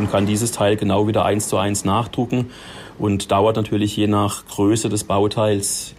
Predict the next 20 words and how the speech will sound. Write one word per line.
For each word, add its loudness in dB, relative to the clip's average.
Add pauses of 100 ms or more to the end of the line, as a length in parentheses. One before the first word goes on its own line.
(260)
halbe 0
Stunde -2
bis -4
vielleicht -2
einen 0
halben 0
Tag. -2 (680)
Das -4
heißt, 0
ich -6
kann 0
da 2
natürlich -2
relativ -2
gut -4
vorbeugen 2
und 2
auch 0
wieder 2
vorproduzieren. 0